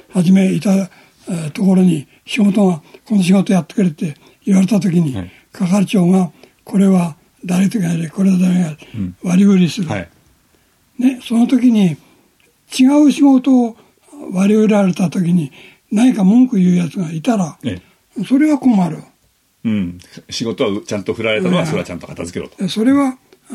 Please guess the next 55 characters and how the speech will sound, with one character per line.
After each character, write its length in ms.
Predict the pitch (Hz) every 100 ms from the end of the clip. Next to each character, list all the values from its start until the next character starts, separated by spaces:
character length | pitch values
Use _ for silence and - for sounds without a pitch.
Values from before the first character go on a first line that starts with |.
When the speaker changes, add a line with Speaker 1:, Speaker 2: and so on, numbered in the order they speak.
| 196
Speaker 1:
そ 140 | -
ん 80 | 226
な 100 | 285
こ 60 | 294 -
と 80 | 277
は 100 | 165
実 260 | 156 -
は 100 | 165 _ _ _
役 180 | 180 -
所 160 | 269
の 120 | 277
中 80 | 247
に 80 | 160
は 60 | 160
い 140 | 180
な 160 | 254 269
い。 80 | - _ _ _ _ _ _ _ _ 104
Speaker 2:
い 60 |
な 140 | 113 107
い。 120 | - _ _ _
Speaker 1:
文 200 | 196 226
句 100 | 185
言 200 | 170 156
う 40 | 143
の 100 | -
は。 60 | _
Speaker 2:
お 420 | 95 104 92 85
ー、 120 | 80
は 80 | 78
い。 80 | 80 - _ _ - -
Speaker 1:
う 100 | 175
ん、 20 |
そ 160 | - 202
れ 80 |
は 140 | 247 233
ね、 280 | 196 135 - _ _ _ _ _
あ 40 | 190
の、 420 | 165 170 170 156
ち 100 | -
ゃ 220 | 180 175 196
ん 60 |
と、 280 | 180 185 143 _ _ _ - 262
そ 180 | - 190
れ 80 |
が 180 | 262 208 156
当 100 | 208
た 40 |
り 100 | 233
前 200 | 285 311
の 120 | 294
こ 100 | 285
と 120 | 262 247
な 60 |
ん 60 |
だ。 60 | 190